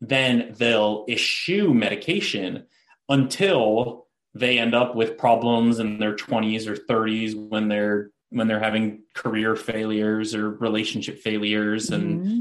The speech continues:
Speaker 1: they realize, "Huh, I guess all those things I can't follow through on, maybe those are that A D H D thing that I kind of intentionally, uh, you know, threw off and said,
Speaker 2: Mm-hmm.
Speaker 1: I don't wanna deal with this." And so the fourth thing I wanna say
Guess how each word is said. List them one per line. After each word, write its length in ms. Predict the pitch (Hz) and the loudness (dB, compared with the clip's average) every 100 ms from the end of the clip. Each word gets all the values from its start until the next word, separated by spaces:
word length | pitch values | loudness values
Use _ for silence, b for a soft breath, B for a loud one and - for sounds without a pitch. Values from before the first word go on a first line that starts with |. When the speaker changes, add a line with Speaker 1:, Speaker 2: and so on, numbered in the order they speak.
| - | -2
Speaker 1:
they 80 | 117 | 0
realize, 240 | 117 107 | 2 0
"Huh, 560 | - - 208 107 90 - _ _ - | -2 2 2 2 -2 -6 _ _ -2
I 40 | |
guess 140 | 170 - | -2 0
all 200 | 143 160 | 2 4
those 220 | 170 - | 4 2
things 260 | - 165 123 | 2 2 2
I 80 | |
can't 240 | - 139 131 | 2 -2 0
follow 280 | 135 123 123 | 2 2 0
through 240 | - 208 | 2 4
on, 240 | 113 107 110 | 6 4 4
maybe 240 | 123 135 | 4 4
those 280 | 127 123 - | 4 2 0
are 340 | 131 165 175 143 | 2 6 6 6
that 140 | 120 | 4
A 140 | 117 113 | 4 0
D 160 | 110 | 2
H 240 | 107 110 - | 0 -2 -6
D 180 | 104 104 | -8 -2
thing 300 | 104 104 104 | -2 0 0
that 100 | 98 | 0
I 140 | 101 - - | -2 -6 -4
kind 160 | 110 | -2
of 80 | 104 | 0
intentionally, 1200 | 107 - 127 135 - 117 104 101 98 98 98 104 - - | -2 0 0 0 0 0 -2 -2 -4 -6 -4 -6 -8 -8
uh, 540 | 98 95 92 90 - - _ _ _ _ _ _ _ _ - | -4 -2 -2 -4 -8 -14 _ _ _ _ _ _ _ _ -8
you 100 | 113 | -6
know, 140 | 95 92 | -6 -10
threw 420 | - - 120 107 | -10 0 2 4
off 380 | 123 123 - 110 | 2 0 -4 -2
and 120 | 95 | -2
said, 200 | 92 87 | 0 0
Speaker 2:
Mm-hmm. 80 | 98 | 0
Speaker 1:
I 40 | |
don't 120 | 98 | -2
wanna 160 | 101 101 | -4 -6
deal 220 | 104 202 151 | -2 2 2
with 140 | 110 | 0
this." 260 | 101 98 - b b | -4 -6 -12 b b
And 160 | 135 139 | 0 2
so 100 | 139 | 0
the 60 | |
fourth 340 | 139 185 208 202 | -2 0 0 2
thing 160 | 156 | 2
I 40 | 135 | 4
wanna 200 | 123 117 | 2 0
say 520 | - 104 90 90 - | 0 -2 -2 -8 -12